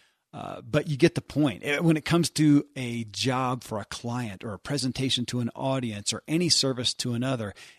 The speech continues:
it is time for excellence and rising up. But to Zig's mom's statement, two main points.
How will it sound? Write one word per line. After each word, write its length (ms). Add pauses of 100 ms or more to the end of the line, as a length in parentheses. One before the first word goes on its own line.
(140)
it 300
is 420 (240)
time 520 (380)
for 500 (140)
excellence 640
and 380
rising 720
up. 300 (840)
But 140
to 100
Zig's 600 (480)
mom's 720
statement, 640
two 220
main 260
points. 540